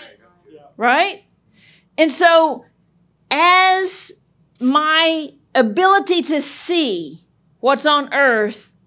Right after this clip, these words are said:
changes, then I begin to move out of the realm of this first heaven into the third heaven. What's the third heaven? Let's read about that, shall we?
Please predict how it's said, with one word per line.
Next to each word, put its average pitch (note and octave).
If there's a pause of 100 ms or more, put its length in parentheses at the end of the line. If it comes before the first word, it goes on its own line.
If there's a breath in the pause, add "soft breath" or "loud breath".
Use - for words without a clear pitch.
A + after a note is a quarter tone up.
changes, C4 (540)
then A3+
I A#3
begin C4+
to B3+
move B3+
out C#4+
of B3+ (540)
the A#3+
realm A3+ (1400)
of G#3
this G#3+
first D4
heaven F3+ (800)
into G#3
the A3+
third D#4
heaven. F#3
What's A3+
the A#3
third D4+
heaven? F#3+
Let's G#3+
read A3
about A3
that, G#3+
shall F#3+
we? G#3+